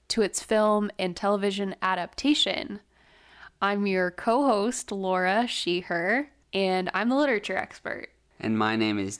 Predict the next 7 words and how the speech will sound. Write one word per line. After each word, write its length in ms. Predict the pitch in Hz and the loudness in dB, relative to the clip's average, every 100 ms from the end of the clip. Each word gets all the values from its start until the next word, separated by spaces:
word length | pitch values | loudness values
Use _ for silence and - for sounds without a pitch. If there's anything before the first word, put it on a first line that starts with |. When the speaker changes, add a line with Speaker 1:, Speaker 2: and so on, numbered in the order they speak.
| - | -4
Speaker 2:
Danny, 440 | 110 110 113 113 | 0 2 2 0
he, 400 | 110 - - 123 | -2 -8 -2 -2
him, 560 | 107 131 120 117 123 123 - _ _ | -2 0 2 4 2 -2 -12 _ _
the 100 | 131 | -4
film 540 | - - 160 131 113 92 | -4 0 2 4 4 2
expert. 800 | 95 - - - 55 50 - - _ _ _ _ | -2 -4 -12 -10 -10 -10 -16 -20 _ _ _ _
Speaker 1:
Self-appointed 840 | - 190 - - - 233 226 262 | -2 0 -2 -6 -2 0 0 0